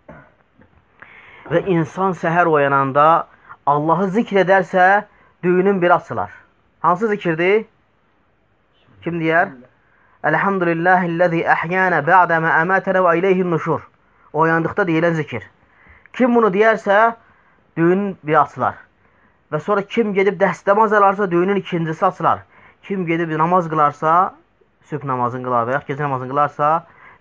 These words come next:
düyünün üçüncüsü açılar. Və həmən gün insan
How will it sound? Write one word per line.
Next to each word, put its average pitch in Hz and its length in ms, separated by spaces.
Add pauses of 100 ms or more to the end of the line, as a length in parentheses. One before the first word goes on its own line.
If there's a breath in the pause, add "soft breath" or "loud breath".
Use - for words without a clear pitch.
düyünün 143 280
üçüncüsü 135 500
açılar. 110 320 (560 loud breath)
Və 160 80
həmən 254 580
gün 208 180 (200)
insan 196 560